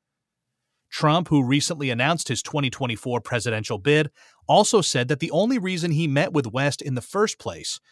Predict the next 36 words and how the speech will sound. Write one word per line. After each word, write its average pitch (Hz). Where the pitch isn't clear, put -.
was 143
to 156
help 170
him, -
calling 160
the 165
rapper 123
a 135
seriously 156
troubled 104
man. 113
Representative 135
James 135
Comer, 147
Republican 113
of 95
Kentucky, 113
criticized 202
Trump 180
over 160
the 131
meeting, 156
stating 160
that 156
the 147
former 156
president 151
certainly 185
needs 156
better 135
judgment 113
in 120
who 113
he 101
dines 131
with. -